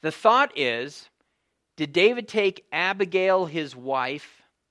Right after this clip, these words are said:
and then after Abigail became his wife, Saul took Michal, his wife, and gave it, gave her to someone else, thus possibly God saying, "You're only supposed to have one wife"?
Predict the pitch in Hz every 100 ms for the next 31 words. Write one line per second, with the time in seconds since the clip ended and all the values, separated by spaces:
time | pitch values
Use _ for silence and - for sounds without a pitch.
0 | _ 156 151 165 160 - 175 226 - 208
1 | - 170 175 185 - 170 170 156 135 170
2 | 156 147 - 156 160 135 - - 160 165
3 | 165 - 143 120 127 151 180 - 123 123
4 | - _ _ - 127 123 131 139 139 -
5 | 127 120 113 143 165 180 127 120 _ _
6 | _ _ _ _ 160 185 180 147 139 127
7 | - 156 160 147 113 117 - - _ _
8 | _ _ _ _ _ _ _ - 147 156
9 | - - 165 - 160 147 147 131 151 151
10 | 147 - 151 127 120 - 113 123 135 131
11 | 131 117 117 113 107 110 104 - _